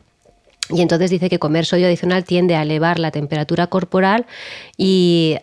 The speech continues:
ayuda a minimizar la pérdida de magnesio, lo que a su vez permite que las células respondan mejor a la hormona tiroidea. O sea, como ves, como el cuerpo intenta compensar un poco, ¿no? Lo que le está pasando, ¿no? Y ahora entiendes y dices, "Bueno, ¿cómo que, qué, qué está haciendo comiéndose tanta sal?". Y ahora le entiendes un poco también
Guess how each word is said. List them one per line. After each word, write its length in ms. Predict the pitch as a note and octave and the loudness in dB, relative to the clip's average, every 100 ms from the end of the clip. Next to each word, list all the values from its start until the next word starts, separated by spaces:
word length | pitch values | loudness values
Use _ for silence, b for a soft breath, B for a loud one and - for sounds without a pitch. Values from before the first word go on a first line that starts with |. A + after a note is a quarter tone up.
| - | -4
ayuda 420 | E3 E3+ F3+ G3 | -2 2 2 4
a 20 | |
minimizar 500 | G#3 G3 F3+ E3 F3 | 4 4 2 0 0
la 160 | F#3 F#3 | 0 0
pérdida 380 | F#3 F#3 G3 F#3+ | 0 2 2 2
de 80 | |
magnesio, 500 | F3 D#3 E3+ E3 E3 | 0 0 0 0 0
lo 120 | D#3+ D#3+ | -2 -2
que 100 | D#3 | -4
a 20 | |
su 160 | - | -2
vez 380 | E3 F#3 F#3+ - - | 0 0 -2 -10 -4
permite 560 | F3+ E3 F3 G3 G3 | -2 2 2 2 0
que 120 | F#3 | -2
las 160 | E3 D#3 | -2 -2
células 280 | F#3 F3+ F3+ | 0 0 0
respondan 520 | F3+ - F3+ F3+ F3+ | -2 -2 0 2 2
mejor 280 | F3 - F3+ | 0 0 0
a 60 | |
la 60 | F3+ | 2
hormona 280 | E3+ F3 F3+ | 0 0 0
tiroidea. 500 | F3+ E3 D#3+ D#3 D3+ | 0 0 0 -2 -4
O 20 | |
sea, 200 | E3+ D#3 | -6 -6
como 220 | D#3+ F3 | -4 -4
ves, 220 | F3 F#3 | -4 -6
como 300 | - G#3 G3 | -6 -2 0
el 100 | F#3 | -2
cuerpo 500 | - G3 G3 - G3 A3 | 0 2 2 2 0 2
intenta 600 | F3+ F3 F3 F#3 F#3 F#3 | 0 -2 0 0 0 -2
compensar 680 | F#3+ F3 D#3+ D#3+ D#3 F3 F3+ | 0 -2 0 -2 -2 -2 0
un 100 | F#3 | 0
poco, 360 | F#3 F#3 F3+ F3 | -2 0 0 2
¿no? 240 | G3 C#4+ B B B B - | 0 -4 B B B B -4
Lo 80 | G3 | 0
que 80 | F#3 | 2
le 60 | |
está 200 | F3 F3+ | 0 -2
pasando, 440 | F3 - F3+ F3 D#3 | -2 0 0 0 0
¿no? 100 | E3 | 0
Y 60 | |
ahora 100 | F3 | 2
entiendes 300 | F3 E3+ D#3+ | 2 0 0
y 20 | |
dices, 160 | C#3+ C3+ | -2 -4
"Bueno, 300 | C3 F#3 F#3+ - | -2 -4 -4 -10
¿cómo 200 | B2 E3+ | -10 -8
que, 200 | - D3 | -8 -10
qué, 120 | - | -10
qué 100 | - | -8
está 100 | D3 | -8
haciendo 440 | C3+ - A3 A#3 | -4 -2 0 0
comiéndose 300 | - F3+ F3 | 2 2 2
tanta 320 | F3 D#3+ D3+ C3+ | 0 -2 -2 -4
sal?". 360 | - B2 B2 - | -2 -4 -4 -4
Y 80 | |
ahora 140 | D#3 D#3 | -2 2
le 80 | E3 | 0
entiendes 480 | D#3 D#3+ D#3 E3+ | 0 0 0 0
un 100 | E3 | -2
poco 280 | D3 D3 E3 | -2 0 0
también 380 | D#3 D3 D#3 | 0 2 0